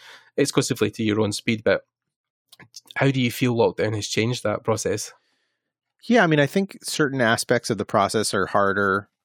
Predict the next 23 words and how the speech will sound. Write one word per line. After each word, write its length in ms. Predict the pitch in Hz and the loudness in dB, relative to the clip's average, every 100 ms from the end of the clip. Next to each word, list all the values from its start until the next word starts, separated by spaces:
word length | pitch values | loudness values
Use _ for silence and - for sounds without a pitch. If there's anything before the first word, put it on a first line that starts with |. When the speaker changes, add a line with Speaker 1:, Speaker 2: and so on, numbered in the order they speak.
| _ - | _ -8
Speaker 2:
remotely 560 | 95 98 98 107 110 | -4 -2 -2 0 -2
and 120 | 101 | 0
certain 280 | 95 117 95 | 0 0 2
aspects 400 | 98 95 - 101 | 2 2 0 0
are 80 | 98 | -2
sort 160 | - 95 | -2 -2
of 80 | - | -2
unchanged 720 | 101 101 - 101 104 107 - | -4 -2 -2 0 -2 -2 -2
or 60 | |
maybe 220 | 98 104 101 | 0 0 -2
even 300 | 104 101 98 | -2 -2 -2
slightly 640 | - 98 101 98 98 - _ | 0 0 -2 -4 -4 -8 _
more 160 | - 113 | -4 -4
streamlined. 680 | - - 113 110 113 117 117 _ _ _ _ _ - | -2 0 0 2 2 0 -4 _ _ _ _ _ 0
Um, 260 | 104 104 | 2 4
Speaker 1:
Mm-hmm. 280 | 104 107 107 113 - _ _ - | 2 2 -2 -4 -14 _ _ -6
Speaker 2:
you 180 | 113 | -2
know, 480 | 113 104 98 98 104 - _ - | 2 2 2 0 -6 -14 _ -4
if 180 | 113 - | -2 2
we 120 | 127 | 2
were 160 | 120 113 | 4 2
in 160 | 113 | 2
a 340 | 104 101 98 | 0 0 -2